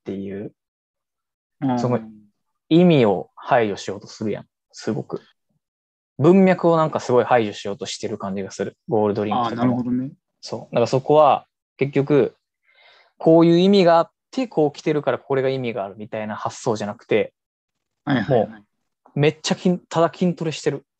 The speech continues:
Speaker 1: もはや。ゴールドリンクで筋トレして、ゴールドリンクをムキムキにしようとしてるだけっていう。
Speaker 2: えーっとね、もう多分それもそうかもしれんし、結構なんかまあ逆に言ったら、その、多分、だから、
Speaker 1: うん。
Speaker 2: 今やってることはいずれ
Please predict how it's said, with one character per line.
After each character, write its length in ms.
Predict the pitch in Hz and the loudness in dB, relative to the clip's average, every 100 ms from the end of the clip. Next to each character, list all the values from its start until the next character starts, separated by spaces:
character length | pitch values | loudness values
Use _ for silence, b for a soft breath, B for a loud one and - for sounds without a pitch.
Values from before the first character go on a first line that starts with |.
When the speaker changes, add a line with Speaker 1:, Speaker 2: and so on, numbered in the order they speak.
| - | -12
Speaker 1:
も 120 | 120 | -8
は 80 | 104 | -8
や。 100 | 98 - | -10 2
ゴ 140 | 160 | 6
ー 40 | 190 | 6
ル 60 | |
ド 80 | 180 | 6
リ 100 | 180 | 4
ン 80 | 147 | 2
ク 80 | 107 | -2
で 140 | 98 | -6
筋 200 | - 143 | -6 -4
ト 80 | 135 | -2
レ 80 | 139 | -4
し 120 | - | -4
て、 200 | - - _ _ _ | -8 -12 _ _ _
ゴ 120 | 139 | 2
ー 20 | 156 | 4
ル 40 | |
ド 80 | 156 | 4
リ 100 | 156 | 2
ン 60 | 143 | 0
ク 80 | |
を 40 | 113 | -2
ム 120 | 117 | 0
キ 100 | 135 | 0
ム 140 | 123 | -2
キ 80 | 131 | -4
に 80 | 131 | -6
し 80 | - | -4
よ 60 | |
う 20 | 127 | -4
と 60 | |
し 100 | - | -6
て 60 | 113 | -10
る 80 | 101 | -10
だ 120 | 98 | -10
け 100 | 101 | -14
っ 40 | - - | -14 -12
て 60 | |
い 160 | 95 101 | -10 -10
う。 80 | - _ _ _ - | -14 _ _ _ -8
Speaker 2:
え 140 | 143 | -4
ー 20 | 139 | -4
っ 20 | |
と 160 | - 151 | 0 0
ね、 180 | 147 143 _ _ _ _ _ | 2 0 _ _ _ _ _
も 120 | 208 | -14
う 40 | - | -2
多 140 | 233 | 6
分 120 | 220 | 6
そ 200 | 147 254 | 8 8
れ 80 | 269 | 12
も 120 | 240 | 12
そ 140 | - 202 | 10 6
う 40 | |
か 120 | 196 | 6
も 80 | 143 | 4
し 140 | 131 156 | 4 4
れ 80 | |
ん 80 | 156 | 4
し、 300 | 143 170 139 - _ | 4 4 4 0 _
結 200 | 247 - | -4 0
構 140 | 170 | 2
な 80 | 160 | 2
ん 60 | 175 | 2
か 80 | |
ま 100 | 226 | 4
あ 40 | 254 | 4
逆 240 | 185 - | 4 6
に 60 | 262 | 10
言 100 | 254 | 8
っ 20 | |
た 160 | - 151 | 8 6
ら、 140 | 147 | 6
そ 120 | 139 | 6
の、 260 | 147 143 139 _ _ _ _ - | 4 4 2 _ _ _ _ 2
多 80 | |
分、 200 | 175 139 - _ _ | 4 4 -2 _ _
だ 80 | 131 | -8
か 60 | 123 | -4
ら、 60 | |
Speaker 1:
う 40 | 113 | -4
ん。 180 | 107 - _ - | -6 -10 _ 8
Speaker 2:
今 180 | 185 | 10
や 60 | 220 | 10
っ 20 | |
て 120 | - | 6
る 80 | 240 | 4
こ 80 | 233 | 4
と 80 | 196 | 6
は 100 | 185 | 6
い 100 | 147 | 6
ず 100 | 151 | 6
れ 240 | 185 147 | 4 4